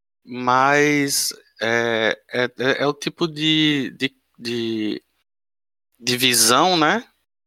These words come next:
Que é, é um pouco xenofóbica mesmo, né? E aí eu não sei se foi de propósito, e aí por isso colocando na, na invenção do, do narrador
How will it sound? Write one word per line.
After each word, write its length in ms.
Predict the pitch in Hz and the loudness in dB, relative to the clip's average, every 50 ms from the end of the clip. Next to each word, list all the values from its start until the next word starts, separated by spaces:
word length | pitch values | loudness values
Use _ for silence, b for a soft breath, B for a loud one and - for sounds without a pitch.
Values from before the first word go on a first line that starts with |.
| _ _ _ _ _ _ _ _ _ _ - - | _ _ _ _ _ _ _ _ _ _ -12 -6
Que 160 | - - 165 151 | -2 0 2 4
é, 240 | 156 180 202 - _ _ _ - | 4 2 0 -2 _ _ _ 0
é 160 | 139 151 180 | 0 2 2
um 60 | 185 | 0
pouco 380 | - _ - 185 185 - - 202 | -2 _ 0 0 0 -2 -4 -2
xenofóbica 760 | - - 190 185 214 214 - - 160 165 170 - - 214 208 | -2 0 0 0 0 0 0 0 0 0 0 -2 -6 -6 -4
mesmo, 420 | 196 156 139 143 143 143 135 131 | 0 2 2 2 0 -2 -6 -6
né? 220 | 131 135 151 180 - - - | -6 -6 -6 -8 -10 -10 -10
E 200 | - 135 139 139 | -8 -4 0 0
aí 80 | 139 | 2
eu 80 | 143 147 | 2 0
não 100 | 160 170 | 0 0
sei 140 | - - 170 | 0 0 2
se 140 | - - 180 | 0 0 0
foi 200 | - - 160 156 | -2 -2 -2 -2
de 100 | 165 165 | -2 -2
propósito, 880 | - - 147 135 135 - - 127 127 131 156 190 190 - - - 98 _ _ _ _ _ _ _ _ _ _ _ _ _ _ _ _ _ _ _ | -2 0 0 0 -2 -2 -2 0 2 2 2 2 0 -4 -8 -12 -16 _ _ _ _ _ _ _ _ _ _ _ _ _ _ _ _ _ _ _
e 140 | - 127 123 | -4 0 2
aí 140 | 120 120 123 | 2 2 0
por 240 | - - 135 127 127 | 2 2 2 4 4
isso 440 | 127 - - - 139 131 127 120 - | 4 4 4 4 2 2 0 0 -2
colocando 580 | - - 120 120 120 - - 127 123 139 135 | 0 2 2 2 2 0 0 0 2 2 0
na, 380 | 131 127 120 120 117 110 113 - - - 113 - - 87 - - - | 2 2 2 2 2 2 0 -2 -2 -4 -6 -4 -4 -6 -8 -6 -4
na 160 | 110 113 117 | 0 0 2
invenção 680 | 120 120 127 127 131 131 - - - 117 110 113 117 | 2 2 0 0 0 2 2 2 2 0 0 -2 -4
do, 220 | 113 117 120 139 _ _ _ | -6 -8 -8 -8 _ _ _
do 200 | - 104 117 123 | -12 -8 -6 -4
narrador 680 | 139 147 131 120 123 120 117 117 127 135 165 185 - | 0 0 0 2 2 0 0 0 0 0 0 0 -4